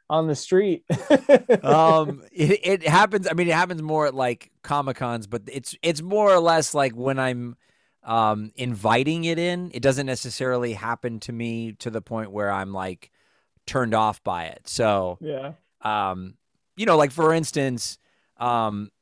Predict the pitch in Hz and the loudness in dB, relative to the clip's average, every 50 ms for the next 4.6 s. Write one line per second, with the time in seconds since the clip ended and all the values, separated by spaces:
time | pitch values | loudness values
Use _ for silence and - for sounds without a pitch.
0 | _ - 117 120 127 131 143 135 127 135 127 110 - - - 127 117 - - 131 | _ -6 -2 -2 0 2 2 2 2 0 -4 -6 -6 -4 -2 -2 -2 -2 -4 -6
1 | 120 120 120 117 107 110 113 113 110 110 98 92 113 107 107 104 101 98 92 - | -4 -4 -6 -4 -2 0 0 2 0 0 -2 -2 -2 0 0 -2 -2 -4 -6 -6
2 | - 110 104 101 104 107 107 107 98 - 107 98 - - 117 110 110 110 107 - | -6 -6 -4 -4 -2 -2 -2 -2 -4 -6 -8 -10 -8 -6 -4 -2 -2 -2 -4 -4
3 | - 113 107 101 98 95 82 110 107 104 101 92 - 113 113 107 - - - 117 | -8 -8 -8 -8 -10 -8 -6 -6 -6 -4 -6 -8 -8 -10 -10 -10 -10 -10 -8 -8
4 | 113 110 101 101 101 107 101 98 98 95 95 92 | -6 -8 -8 -8 -10 -10 -8 -8 -8 -8 -10 -10